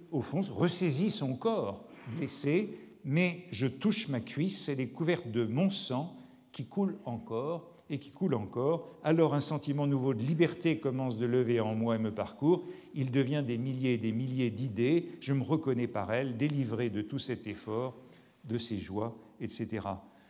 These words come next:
Donc c'est un autre moi. Il y a un moment, euh, entre ces deux passages,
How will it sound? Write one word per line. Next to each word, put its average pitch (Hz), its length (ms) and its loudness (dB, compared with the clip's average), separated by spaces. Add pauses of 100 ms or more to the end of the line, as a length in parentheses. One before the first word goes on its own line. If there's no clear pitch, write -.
(100)
Donc 175 160 2
c'est 165 220 0
un 139 180 0
autre 196 320 2
moi. 151 580 -4 (340)
Il 127 60 -6
y 135 60 0
a 147 80 4
un 156 40 4
moment, 160 480 2
euh, 117 120 -2 (400)
entre 151 300 -2
ces 131 260 -4
deux 123 420 -2 (800)
passages, 175 520 -4